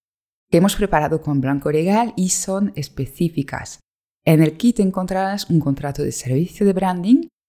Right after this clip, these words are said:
contrato de servicio de diseño web y un contrato de servicio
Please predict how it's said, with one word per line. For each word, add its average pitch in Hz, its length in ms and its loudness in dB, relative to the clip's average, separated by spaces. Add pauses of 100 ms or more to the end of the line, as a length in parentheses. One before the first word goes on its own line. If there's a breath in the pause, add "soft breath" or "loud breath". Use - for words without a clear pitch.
(160)
contrato 160 400 2
de 143 120 2
servicio 151 640 -2
de 127 120 -4
diseño 160 440 -4
web 233 360 0 (360)
y 254 160 8
un 254 80 8
contrato 170 480 0
de 170 80 -4
servicio 147 500 -4